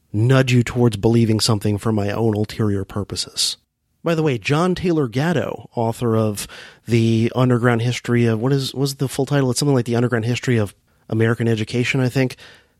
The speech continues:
Pretty well-known guy. He talks about some of these foundations' influence on the course of American public schooling and what it has become in the twentieth century. And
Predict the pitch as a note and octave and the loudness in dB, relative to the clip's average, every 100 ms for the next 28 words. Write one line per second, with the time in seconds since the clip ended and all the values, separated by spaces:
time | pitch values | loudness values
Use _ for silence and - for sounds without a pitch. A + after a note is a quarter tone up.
0 | _ _ _ _ _ D#3+ B2 B2+ B2+ B2+ | _ _ _ _ _ -2 0 2 2 2
1 | A#2+ B2+ C3+ C3 B2+ - F#3+ G#3 G#3+ G3 | 2 2 2 2 0 -2 -4 0 2 0
2 | F3 - - F3 G3 - A#2 A#2 A2+ - | -2 -8 -4 -2 -2 -2 0 0 0 -2
3 | - F3 F3 D3+ D3+ - C3+ B2 A#2+ B2+ | 0 2 2 2 0 0 0 2 0 0
4 | C3 A2 - D3+ D#3 - C3 A#2 A#2+ - | 0 -2 -2 -2 -2 0 0 0 0 0
5 | - - B2 A#2+ A#2+ A#2+ A#2 A#2 - D3 | -2 -2 -2 0 0 0 -4 -8 -6 -2
6 | D#3+ E3+ D3+ B2+ B2 C3+ C3 A#2 - A#2+ | 0 0 -2 0 0 0 -2 -6 -6 -6
7 | - - - F#3 C#3 G#2+ G#2 A#2 B2+ A#2 | -4 -4 -2 -2 0 0 0 2 2 2
8 | G2+ A2 - E3 C#3 - - - - - | 0 -4 0 4 4 2 -6 -14 -20 0
9 | C3+ A2 - B2 A2+ G2+ - D3+ - - | 2 2 0 0 0 0 2 0 0 -6
10 | - - - - - - - C3 B2 A#2+ | -8 -16 -20 -18 -20 -20 -4 0 2 2
11 | A#2+ A2 | 0 -2